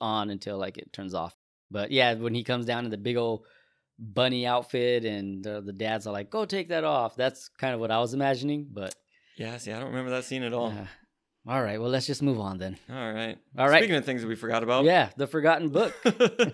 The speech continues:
Speaker 2: Wow, what a segue.
Speaker 1: That's a pretty good one, actually.
Speaker 2: <laughs> Yeah.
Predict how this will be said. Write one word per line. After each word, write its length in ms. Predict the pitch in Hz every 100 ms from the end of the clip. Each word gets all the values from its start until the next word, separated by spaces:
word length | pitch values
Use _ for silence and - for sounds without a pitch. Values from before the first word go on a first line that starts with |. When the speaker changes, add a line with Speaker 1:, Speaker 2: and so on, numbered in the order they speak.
| - 147
Speaker 2:
Wow, 320 | 170 160 220
what 120 | 202 226
a 20 |
segue. 720 | - - 180 175 147 135 131 190 180 214
Speaker 1:
That's 100 | 147
a 40 |
pretty 220 | - 127
good 200 | 117 143
one, 180 | 226 143
actually. 580 | 113 120 - 117 107 156
Speaker 2:
<laughs> 40 | -
Yeah. 140 | 131